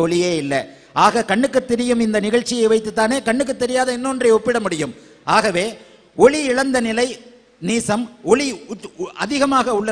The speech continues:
நிலை உச்சம். இப்ப இதுல ஒருத்தர் வீடியோல என்ன கேட்டிருந்தாருன்னா, நான் இதை என்ன சொன்னேன், படிப்படியாக ஒளியை இழந்து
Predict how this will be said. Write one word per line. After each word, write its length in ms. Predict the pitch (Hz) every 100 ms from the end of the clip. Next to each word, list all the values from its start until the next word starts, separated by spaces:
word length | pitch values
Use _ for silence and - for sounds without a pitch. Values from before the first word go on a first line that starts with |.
| 202
நிலை 160 | 202 214 180
உச்சம். 280 | 185 214 143 - - _ _ _ _ _ -
இப்ப 200 | 208 254
இதுல 180 | 240 233
ஒருத்தர் 260 | 226 220
வீடியோல 280 | 269 285 247
என்ன 120 | 220 226
கேட்டிருந்தாருன்னா, 520 | 202 196 185 196 196 190 - -
நான் 220 | 202 240 233
இதை 120 | 214 202
என்ன 100 | 240 269
சொன்னேன், 320 | 220 202 208 202 - - _ -
படிப்படியாக 960 | 208 285 208 277 269 262 262 254 240 269 196
ஒளியை 280 | 226 254 233 190
இழந்து 300 | 202 202